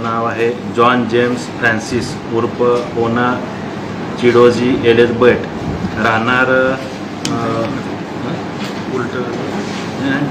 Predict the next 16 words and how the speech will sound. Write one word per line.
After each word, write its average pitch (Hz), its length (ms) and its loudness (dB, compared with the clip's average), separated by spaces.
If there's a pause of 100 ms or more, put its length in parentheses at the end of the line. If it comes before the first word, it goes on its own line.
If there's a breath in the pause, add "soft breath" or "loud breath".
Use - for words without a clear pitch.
(2250)
अ, 123 280 4
राहणार 127 360 2
मस्जिद 127 340 0
बंदर, 127 460 2 (300)
अ, 117 200 0
मुंबई 120 460 4 (480)
आणि 117 320 -2
मूळ 131 260 4
राहणार 120 360 2
आहे 120 460 2
नायजेरियन. 120 560 2 (500 loud breath)
याच्या 120 220 4
ताब्यामध्ये 135 760 4
आपल्याला 131 760 2
देसाई 127 280 4
नाक्याला 135 520 4